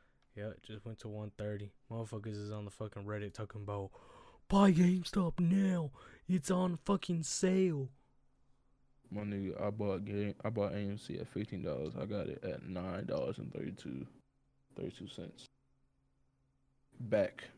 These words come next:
Speaker 2: nigga. What the fuck?
Speaker 1: Holy hell, this dude is mad as shit.
Speaker 2: Whoa, <laughs> what happened?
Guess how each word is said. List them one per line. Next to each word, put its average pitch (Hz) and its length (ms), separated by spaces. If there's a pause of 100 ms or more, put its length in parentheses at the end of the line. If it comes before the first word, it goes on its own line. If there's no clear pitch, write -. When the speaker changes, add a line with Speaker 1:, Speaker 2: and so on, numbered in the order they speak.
(120)
Speaker 2:
nigga. 92 320
What 131 140
the - 120
fuck? - 320
Speaker 1:
Holy 104 680
hell, 107 300
this 104 200
dude 104 280
is - 160
mad 101 360
as 101 80
shit. - 360 (640)
Speaker 2:
Whoa, 143 280
<laughs> 156 320
what 143 180
happened? 143 440